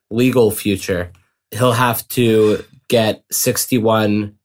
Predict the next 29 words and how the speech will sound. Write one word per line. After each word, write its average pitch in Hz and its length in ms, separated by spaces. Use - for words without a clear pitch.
seats 110 520
in 113 180
his 104 220
bloc 107 540
of 101 240
ultra-Orthodox 98 840
and 95 140
right-wing 95 400
parties. 107 760
It - 180
looks 139 320
very 120 300
unlikely. 110 880
And 95 400
from 107 300
every 127 340
indication, 113 680
what 104 140
we've 98 180
seen 117 220
is 104 200
we're 98 380
heading 107 320
towards 101 500
similar 107 400
results 95 500
to 104 100
previous 139 460
elections. 92 760